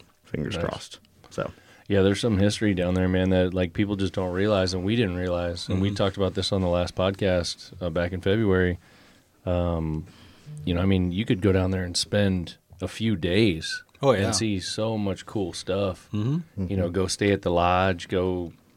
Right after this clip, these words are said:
Speaker 2: bounce around from museum to museum, whatever. Like, that'd be
Speaker 1: That's, that's what we've always said, is it can't be done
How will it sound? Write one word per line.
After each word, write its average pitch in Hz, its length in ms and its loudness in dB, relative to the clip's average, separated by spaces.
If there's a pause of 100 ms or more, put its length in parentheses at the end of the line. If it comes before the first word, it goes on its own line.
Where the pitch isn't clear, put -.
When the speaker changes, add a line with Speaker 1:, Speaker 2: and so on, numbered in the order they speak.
(140)
Speaker 2:
bounce 95 380 -4
around 95 520 -2
from 98 200 -2
museum 95 420 0
to 92 60 -2
museum, 95 440 0
whatever. 95 500 -2 (420)
Like, 90 120 -4
that'd 101 140 -2
be 95 220 -2
Speaker 1:
That's, 82 120 -4 (400)
that's - 120 -4
what 120 100 6
we've 117 120 8
always 107 220 8
said, 101 180 8
is 90 120 4
it 92 100 0
can't 101 260 -2
be 98 100 2
done 90 520 0